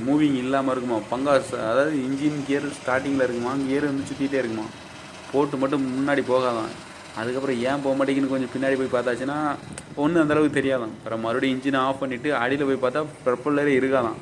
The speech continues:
அந்த மாதிரி வந்து பிரச்சனை வரக்கூடாதுங்கிறதுக்காண்டி இவங்க வந்து பார்த்தீங்கன்னா, ஒரு வருஷத்துக்கு ஒருக்கா வந்து அந்த ப்ரொப்பல்லர்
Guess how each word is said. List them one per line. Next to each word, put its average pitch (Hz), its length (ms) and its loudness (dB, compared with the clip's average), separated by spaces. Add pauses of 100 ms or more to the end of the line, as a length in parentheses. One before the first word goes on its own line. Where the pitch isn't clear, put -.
(720)
அந்த 135 240 2
மாதிரி 160 320 6
வந்து 147 640 4
பிரச்சனை 127 340 0
வரக்கூடாதுங்கிறதுக்காண்டி 131 720 2
இவங்க 135 240 0
வந்து 131 140 -2
பார்த்தீங்கன்னா, 123 400 0
ஒரு 127 140 0
வருஷத்துக்கு 127 540 0
ஒருக்கா 127 220 2
வந்து 151 320 0 (480)
அந்த 127 440 6
ப்ரொப்பல்லர் 135 340 4